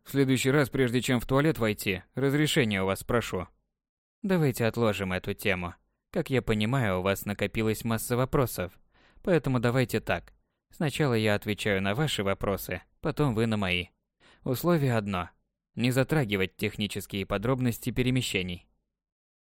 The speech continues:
Странно, с чего бы это Гарри стал таким добреньким? Давайте попробуем. И первый вопрос. Часто происходят такие спонтанные переходы?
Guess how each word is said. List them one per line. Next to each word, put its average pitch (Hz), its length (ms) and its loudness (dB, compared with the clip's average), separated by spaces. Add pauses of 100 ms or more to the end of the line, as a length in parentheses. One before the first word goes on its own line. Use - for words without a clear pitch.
Странно, 107 480 0
с - 60 -10
чего 151 260 2
бы 143 140 4
это 131 200 2
Гарри 127 280 4
стал 123 200 0
таким 113 340 -2
добреньким? 101 580 -2 (920)
Давайте 95 440 2
попробуем. 123 540 4 (300)
И 113 100 2
первый 135 320 4
вопрос. 120 480 2 (220)
Часто 147 340 0
происходят 120 520 2
такие 110 300 0
спонтанные 113 560 2
переходы? 107 560 0